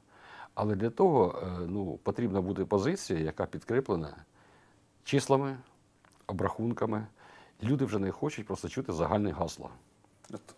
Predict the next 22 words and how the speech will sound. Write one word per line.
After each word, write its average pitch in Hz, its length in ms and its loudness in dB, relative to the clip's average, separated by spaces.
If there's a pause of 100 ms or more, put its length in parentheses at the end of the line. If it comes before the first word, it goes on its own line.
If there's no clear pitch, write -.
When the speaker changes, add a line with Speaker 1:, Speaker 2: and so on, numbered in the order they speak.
(120)
Speaker 2:
ви 117 180 -4
кажете, 101 420 0
Speaker 1:
От, 143 100 6
Speaker 2:
що 127 100 2
Speaker 1:
от 165 100 6
і 190 40 4
все. 117 260 4
Якщо 127 320 2
це 175 260 6
відбудеться, 165 720 2 (640)
якщо 110 260 2
таку 190 300 4
команду 104 440 4
він 104 160 2
приведе, 170 460 6
ну, 123 400 -2
значить, 139 340 -2
це 147 120 -2
буде 143 140 -2
нормально, 101 460 2
будемо 92 240 -2
працювати. 65 380 -8